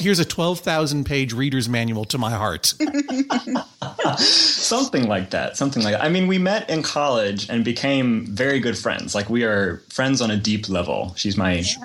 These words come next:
Speaker 2: my best friend. And
Speaker 3: Aw.
Speaker 2: so we share a lot of things in culture together. Like, if we watch mov-, a movie that we like, you know, we, the
Speaker 1: Right.
Speaker 2: other one will watch it. She recommended Book of Lost Things to me, and so I read that as a dutiful,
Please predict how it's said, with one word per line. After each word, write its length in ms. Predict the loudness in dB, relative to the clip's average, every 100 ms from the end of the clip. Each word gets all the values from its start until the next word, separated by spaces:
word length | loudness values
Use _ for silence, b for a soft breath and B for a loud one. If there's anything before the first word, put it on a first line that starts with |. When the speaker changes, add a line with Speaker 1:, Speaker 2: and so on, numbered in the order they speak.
| -10
Speaker 2:
my 100 | -2
best 340 | 0 0 0 0
friend. 360 | 0 0 0 0
And 480 | 0 2 0 0 -4 B B B B
Speaker 3:
Aw. 360 | -6 -4 -4 0
Speaker 2:
so 460 | 2 2 2 0 0
we 180 | 0
share 320 | 0 0 0 0
a 60 |
lot 220 | 0 0 -2
of 80 |
things 400 | -2 -2 0 0
in 200 | -2 -2
culture 720 | -4 -2 -2 0 0 0 -2 -4
together. 420 | -2 0 2 2 2
Like, 180 | 0 -2
if 260 | -6 -4
we 100 | -2
watch 260 | 2 2 0
mov-, 340 | 0 0 -2
a 60 | -2
movie 260 | 0 0
that 140 | 0 0
we 120 | 0
like, 420 | 0 0 -2 -4
you 60 | -2
know, 400 | 0 2 0 -4 -8
we, 220 | -4 0 0
the 40 |
Speaker 1:
Right. 80 | 0
Speaker 2:
other 120 | 0
one 120 | 2 2
will 100 | 2
watch 280 | 0 0
it. 120 | 0 2
She 560 | 2 2 2 0 -2 -2
recommended 600 | -2 0 2 2 2 0
Book 160 | -2 -2
of 80 |
Lost 260 | -2 -2 0
Things 260 | -2 0 0
to 60 |
me, 260 | 2 0 2
and 140 | 2
so 160 | 0 0
I 120 | 0
read 240 | 0 0 0
that 300 | 0 0 -4 B B B
as 180 | -6 -4
a 40 | 0
dutiful, 500 | 0 0 0 -2